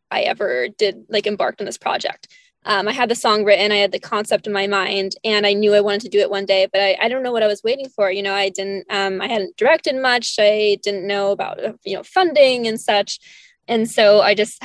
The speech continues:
I just kinda let the concept live in my head rent free for a while. And then all of a sudden, when covid hit and I was in the last term of my, of my master's, I thought,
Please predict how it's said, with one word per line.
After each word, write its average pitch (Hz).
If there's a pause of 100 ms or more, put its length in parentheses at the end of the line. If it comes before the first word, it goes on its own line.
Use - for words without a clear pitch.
(100)
I 233
just 214
kinda 240
let 214
the 202
concept 220
live 214
in 196
my 196
head 202
rent 202
free 285
for 220
a 220
while. 214
And 220
then 208
all 208
of 214
a -
sudden, 202
when 196
covid 202
hit 233
and 196
I 202
was 196 (320)
in 214
the 208
last -
term 208
of 214
my, 196
of 190
my 190
master's, 208
I 202
thought, 196